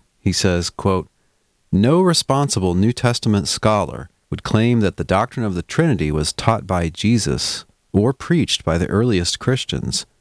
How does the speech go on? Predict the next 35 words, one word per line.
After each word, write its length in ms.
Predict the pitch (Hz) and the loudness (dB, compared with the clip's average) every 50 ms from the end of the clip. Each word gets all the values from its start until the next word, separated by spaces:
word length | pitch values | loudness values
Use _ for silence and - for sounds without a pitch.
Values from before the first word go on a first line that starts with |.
| _ | _
or 240 | - 101 110 135 151 | 0 0 2 2 0
consciously 680 | - - - 139 139 156 - - 123 - - - 92 87 | -2 -2 0 0 0 2 2 0 -2 0 0 -2 -2 0
held 420 | - - 156 165 131 82 - - | 2 2 2 2 2 0 -2 -2
by 240 | 92 92 82 78 - | -2 -2 -2 -2 -2
any 360 | - 110 143 170 131 87 73 78 | 0 2 4 4 4 2 2 0
writer 580 | 87 98 104 120 147 156 - - 55 60 - - | 0 0 0 0 0 -2 -4 -6 -8 -8 -8 -4
in 140 | 85 90 | -2 0
the 80 | 92 92 | 2 2
New 160 | 90 85 80 | 2 2 0
Testament." 680 | - - 107 104 101 - - - - - - - - - _ _ _ _ _ _ _ _ _ _ _ - | 0 0 0 2 0 -2 -6 -10 -12 -12 -12 -12 -16 -18 _ _ _ _ _ _ _ _ _ _ _ 0
End 160 | 90 90 87 | 0 0 0
quote. 300 | - - 85 73 71 - _ _ _ _ _ _ _ _ _ _ _ _ _ _ _ _ _ _ _ _ _ _ _ _ _ | 0 -2 -2 -2 -4 -6 _ _ _ _ _ _ _ _ _ _ _ _ _ _ _ _ _ _ _ _ _ _ _ _ _
How 160 | - - 120 | 0 0 0
can 140 | 151 - 175 | 2 2 2
he 120 | 160 151 139 | 2 2 2
be 180 | 127 156 156 | 2 0 0
so 260 | - - - 151 143 | 0 2 2 2 2
bold? 600 | 135 120 127 139 180 196 135 87 - 82 85 - - _ - | 2 2 0 0 0 0 0 -2 -2 -6 -12 -18 -14 _ 0
Hasn't 260 | 107 110 110 113 98 | 0 0 2 2 0
he 100 | 104 107 | 0 2
read 260 | 107 110 110 113 107 | 2 2 2 2 2
evangelical 800 | 92 101 107 113 104 95 107 101 107 110 - 120 113 110 107 107 - - | 0 0 2 2 2 2 2 0 -2 -2 -2 -2 -2 -2 -2 -4 -6 -14
apologetics? 920 | - - - 117 110 107 92 85 92 95 123 165 - - - - - - _ _ _ - | -8 -2 0 0 2 0 0 -2 -2 -2 -2 -2 -4 -6 -10 -10 -10 -12 _ _ _ -2
Who's 280 | - 113 117 131 120 | 0 2 2 2 2
right? 480 | 117 120 143 165 110 85 - - - - _ _ _ _ _ _ _ _ _ _ _ _ _ - | 2 0 0 0 0 -4 -6 -10 -14 -16 _ _ _ _ _ _ _ _ _ _ _ _ _ 0
Are 200 | 107 104 101 98 | 2 2 2 2
the 140 | 90 92 | 0 -2
apologists 640 | 87 85 - - 101 101 107 113 123 143 135 - - | -4 -4 -2 -2 0 0 0 -2 -4 -4 -4 0 0
right 260 | 135 135 156 165 - | 2 2 2 0 0
that 160 | - 87 87 | -2 -2 -2
the 80 | - 85 | -4 -6
Trinity 600 | - - - 98 95 101 110 120 135 143 139 - - | -6 -2 0 0 2 2 2 2 0 0 -4 -4 -2
is 160 | 101 92 85 | -2 0 0
just 180 | - 90 - - | 0 -2 -2 -2
an 100 | 76 | -6